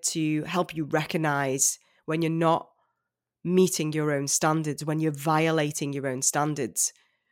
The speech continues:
But like I say, mum guilt is more of a toxic guilt. It's a guilt that doesn't serve anybody, not your children and not you.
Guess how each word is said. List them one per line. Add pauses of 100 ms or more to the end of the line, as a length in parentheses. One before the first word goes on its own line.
(220)
But
like
I
say,
mum
guilt
is
more
of
a
toxic
guilt.
It's
a
guilt
that
doesn't
serve
anybody, (320)
not
your
children
and
not
you.